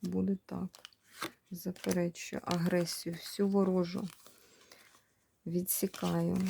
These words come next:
Заперечую нашим військовим. Відкриваються всі дороги, всі перепони. Забираються. Дуже швидко рухаються наші військові. Немає ніяких перепон. Від,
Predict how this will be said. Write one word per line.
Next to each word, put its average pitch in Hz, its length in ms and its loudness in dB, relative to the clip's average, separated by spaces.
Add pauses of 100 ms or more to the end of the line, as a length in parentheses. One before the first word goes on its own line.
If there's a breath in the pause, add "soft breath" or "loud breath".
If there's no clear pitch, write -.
(100)
Заперечую 180 960 2
нашим 185 480 4
військовим. 175 580 0
Відкриваються 170 1000 2
всі 202 380 2
дороги, 175 580 4
всі - 240 -4
перепони. 180 840 0 (100)
Забираються. 180 1120 0 (840 loud breath)
Дуже 190 340 4
швидко 175 580 0
рухаються 175 640 -2
наші 175 400 -2
військові. 175 680 0
Немає 180 500 4
ніяких 175 580 -2
перепон. 175 760 -2 (640)
Від, 180 320 4